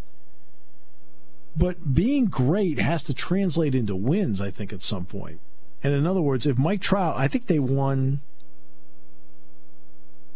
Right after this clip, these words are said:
seventy-five games that year. So they were under five hundred. They won s-, like, seventy-five games. So without Mike Trout, you're telling me they would have won sixty-one? What's the difference?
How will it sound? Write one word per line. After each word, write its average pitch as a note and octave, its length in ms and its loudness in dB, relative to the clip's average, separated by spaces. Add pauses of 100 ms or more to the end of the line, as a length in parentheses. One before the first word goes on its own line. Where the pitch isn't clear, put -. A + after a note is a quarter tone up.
(120)
seventy-five D3 960 0
games C3 360 2
that F3 180 0
year. F#3+ 300 0 (600)
So D3+ 140 2
they C3+ 60 2
were C#3 100 0
under C3 160 0
five A#2+ 240 0
hundred. A#2+ 300 -2
They A#2 60 0
won A#2 160 2
s-, - 180 0
like, A#2 200 0
seventy-five C3+ 640 0
games. A2 360 0 (240)
So - 160 2
without E3 340 0
Mike E3+ 220 0
Trout, E3+ 320 0
you're B2 100 0
telling C#3 320 0
me C#3 80 2
they C3+ 100 2
would C3 140 2
have B2+ 80 0
won B2+ 160 0
sixty-one? C3+ 680 2 (3750)
What's D3 240 2
the D#3+ 80 4
difference? D#3 600 2